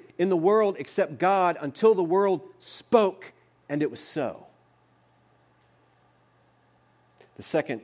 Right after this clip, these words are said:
main point here is that the words power and wisdom and goodness are not connected to this world. What I mean is that these things existed before all things and are not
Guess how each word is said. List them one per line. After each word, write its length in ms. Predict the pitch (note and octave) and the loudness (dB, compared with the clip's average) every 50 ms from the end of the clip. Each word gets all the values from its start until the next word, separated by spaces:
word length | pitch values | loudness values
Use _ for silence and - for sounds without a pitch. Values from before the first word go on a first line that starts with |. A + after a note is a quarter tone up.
| - - | -12 -10
main 260 | A#2+ A2 A2 G#2+ G2+ | -8 -8 -6 -8 -8
point 300 | - - A2 G#2+ A2 G2 | -8 -8 -8 -8 -8 -8
here 280 | G#2 A2+ G#2+ A2 A#2 | -6 -4 -4 -4 -4
is 140 | A#2 A2+ - | -6 -6 -6
that 300 | - A#2 A2+ A#2 - - _ _ _ _ _ _ _ _ _ _ _ _ _ _ _ _ _ _ _ _ _ _ _ | -4 -2 -2 -4 -4 -10 _ _ _ _ _ _ _ _ _ _ _ _ _ _ _ _ _ _ _ _ _ _ _
the 80 | - B2 | -6 -4
words 380 | A#2 C3+ C#3+ C#3+ C3+ A2 - - | -2 0 0 0 0 -2 -8 -16
power 600 | - - - D3 C#3 C#3 C3+ C3+ C#3 D#3 D#3+ - - _ _ _ _ _ _ _ _ _ _ _ _ _ _ _ _ - | -16 -8 -4 -2 -2 -2 0 -2 -2 -4 -6 -10 -18 _ _ _ _ _ _ _ _ _ _ _ _ _ _ _ _ -20
and 120 | - F#2+ | -20 -10
wisdom 520 | F#2+ A2 C#3 C#3+ C3+ - C#3+ C#3 D3 E3 E3 - - _ _ _ _ _ _ _ _ _ | -4 -2 -2 -2 -2 -4 -6 -6 -6 -6 -10 -14 -20 _ _ _ _ _ _ _ _ _
and 160 | - F#2 F2 - | -20 -16 -8 -2
goodness 600 | C#3 C#3+ C#3 C3+ D3+ D#3+ E3+ - - - - - _ _ _ _ _ _ _ _ _ _ _ _ _ _ _ _ _ - | 0 0 0 0 -4 -6 -6 -10 -14 -18 -20 -20 _ _ _ _ _ _ _ _ _ _ _ _ _ _ _ _ _ -8
are 120 | A#2 A2+ | -8 -6
not 520 | A2+ A#2+ C3+ D3+ E3 F3 E3+ - - - | -4 -2 -2 0 0 -2 -4 -6 -12 -20
connected 760 | - - - D3+ C#3 C3+ D3+ D#3 D3+ - - - G#2 G2 G2+ - | -18 -14 -10 -8 -6 -4 -4 -6 -6 -8 -12 -12 -12 -12 -12 -14
to 120 | - A#2 | -12 -10
this 240 | G#2 G#2+ G#2 - - | -10 -10 -10 -12 -12
world. 380 | G#2 G2+ G2+ G2 E2+ - - - _ _ _ _ _ _ _ _ _ _ _ _ _ _ _ _ _ _ _ _ _ _ _ _ _ _ _ | -10 -8 -8 -8 -8 -10 -14 -20 _ _ _ _ _ _ _ _ _ _ _ _ _ _ _ _ _ _ _ _ _ _ _ _ _ _ _
What 100 | - A#2 | -4 -2
I 60 | C3 | -2
mean 180 | C#3 D3+ E3 E3 | 0 0 0 0
is 140 | D3 A#2+ - | -2 -4 -6
that 120 | C#3 - | -8 -6
these 160 | C#3+ D#3 D3 | -6 -6 -4
things 200 | - D#3 C3+ A#2 | -4 -6 -6 -6
existed 420 | B2 G#2 A#2 D#3 - - - C3+ A#2 | -6 -6 -4 -6 -6 -4 -6 -8 -6
before 400 | B2+ B2 - D3+ D3+ D3 C#3 - | -8 -8 -4 -2 0 0 0 0
all 300 | C3+ C#3+ D#3 D#3 D3 C#3+ | 0 0 0 0 -2 -4
things 480 | - - E3 D#3 C#3+ C3+ B2+ - - - - - - | -4 -6 -4 -4 -4 -4 -6 -8 -12 -18 -20 -14 -10
and 100 | B2 C3 | -6 -6
are 80 | B2+ | -4
not 380 | B2+ C3 D3 D3+ D3+ C3+ - - | -2 -2 -2 -2 -2 -4 -8 -14